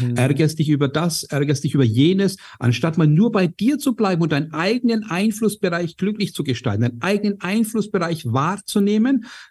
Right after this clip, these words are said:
Speaker 2: dass du ja nur stinksauer reagierst, weil du vielleicht unzufrieden auf Nachbarn bist. Das ist ja nur der Umgang, den du selber pflegst mit dir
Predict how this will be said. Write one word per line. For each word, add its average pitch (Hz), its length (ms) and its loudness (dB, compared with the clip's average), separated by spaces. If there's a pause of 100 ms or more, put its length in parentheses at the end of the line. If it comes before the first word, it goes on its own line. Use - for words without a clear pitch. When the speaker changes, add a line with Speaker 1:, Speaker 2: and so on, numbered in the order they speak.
Speaker 2:
dass 160 200 0
du 185 140 2
ja 180 100 4
nur 220 500 6
stinksauer 180 640 0
reagierst, 180 480 0
weil 156 100 -2
du 151 80 0
vielleicht 135 320 -2
unzufrieden 156 580 0
auf 113 140 -2
Nachbarn 202 400 -2
bist. - 300 -4 (260)
Das 139 160 2
ist 160 160 2
ja 160 100 4
nur 214 440 4
der 160 340 -4
Umgang, 233 460 2
den 185 180 0
du 175 120 2
selber 160 400 0
pflegst 185 460 -4
mit 135 200 0
dir 247 320 0